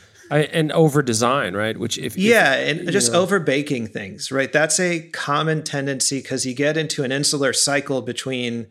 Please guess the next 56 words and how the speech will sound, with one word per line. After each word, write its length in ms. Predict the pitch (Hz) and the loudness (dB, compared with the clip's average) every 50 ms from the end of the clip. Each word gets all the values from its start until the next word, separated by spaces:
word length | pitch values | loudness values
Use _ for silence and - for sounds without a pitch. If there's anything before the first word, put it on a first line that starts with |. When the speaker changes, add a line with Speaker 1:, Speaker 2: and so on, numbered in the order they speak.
| _ _ _ _ _ _ | _ _ _ _ _ _
Speaker 2:
you 200 | - 143 139 131 | -10 -8 -6 -4
know, 120 | 135 131 131 - - | -4 -6 -6 -6 -6
what 200 | 131 131 131 123 | -6 -6 -4 -4
your 100 | 139 151 | -4 -2
design 360 | 151 143 143 139 131 135 123 | -2 -2 -2 -2 -2 -2 -2
system 340 | - - 113 - - 117 110 | -2 -2 -2 -2 -4 -6 -6
is 160 | 107 110 113 | -6 -6 -6
and 80 | 113 | -6
the 60 | 120 120 | -6 -4
design 380 | 123 117 123 127 123 127 127 123 | -4 -4 -2 -2 -2 -4 -2 -4
language, 280 | 120 120 120 123 123 | -4 -4 -6 -4 -4
and 80 | 151 170 | -2 -2
it 60 | 165 | 0
gets 180 | 180 202 196 - | 0 0 0 0
a 60 | 175 | 0
little 300 | 165 180 185 180 190 175 | 2 2 2 2 2 2
bit 340 | 156 165 147 143 139 - - _ _ _ _ _ _ | 4 2 2 2 0 -6 -14 _ _ _ _ _ _
caught 320 | _ - - 147 147 143 139 | _ -4 0 2 4 4 4
up 220 | 139 139 139 - | 2 0 0 -2
in 100 | 143 127 | -2 -2
its 200 | 123 117 - - | -2 -2 -2 -2
own 180 | 131 117 113 117 | -2 -2 -2 -4
head, 380 | 117 123 147 147 127 113 113 | -4 -2 0 0 0 0 0
when 140 | 120 131 127 | -2 -4 -2
in 120 | 131 131 135 | -2 -4 -2
reality, 720 | 139 139 147 156 196 220 190 156 127 120 117 120 123 120 - _ _ _ _ _ _ _ _ | -2 -2 0 0 0 2 2 2 0 0 -2 -2 -6 -8 -14 _ _ _ _ _ _ _ _
when 260 | 151 156 151 160 165 | -6 -2 0 0 2
you 140 | 165 190 220 | 2 2 2
use 340 | 214 196 196 185 196 190 - | 2 4 4 4 2 2 0
products, 420 | - - 139 120 117 113 117 - - | -2 -2 -2 -2 0 -2 -4 -4 -2
I 80 | 123 131 | 0 0
use 260 | 131 135 143 127 131 | 0 0 0 0 -2
a, 80 | 127 - - - | -4 -6 -8 -10
a 80 | 123 117 | -12 -10
ton 260 | - - - 151 131 | -10 -4 -4 -2 -2
of 80 | 113 - | -4 -6
products. 420 | - 110 104 - - - - - | -8 -12 -12 -12 -12 -12 -10 -10
I 60 | 113 | -10
just 300 | 104 117 110 - - _ | -10 -12 -12 -12 -14 _
bought 180 | - 107 104 104 | -14 -12 -10 -10
a 60 | 110 | -8
home, 300 | 107 143 156 160 151 147 | -4 -2 0 0 0 0
so 120 | - - 127 | -2 -4 -4
I've 80 | 120 | -4
been 80 | 120 117 | -4 -4
doing 240 | 120 120 117 110 110 | -2 -2 -2 -4 -6
home 220 | 107 110 104 104 | -8 -10 -10 -10
automation 480 | 107 104 110 123 151 160 - - 147 139 | -10 -8 -4 -2 -2 0 0 -2 -2 -2
stuff, 400 | - - 147 135 120 - - 120 | -2 -2 -2 -2 -2 -4 -6 -10
and 100 | 110 104 | -12 -10
I 140 | 101 101 101 | -12 -12 -12
do, 360 | 98 98 101 98 104 - - - 113 | -12 -12 -14 -14 -14 -18 -20 -20 -18
you 140 | 110 110 | -16 -14
know, 140 | 104 101 98 | -14 -12 -12
I'm, 300 | - 123 156 147 160 160 | -8 -6 -4 -2 0 0
like, 260 | 160 151 143 143 - | 0 0 0 -2 -6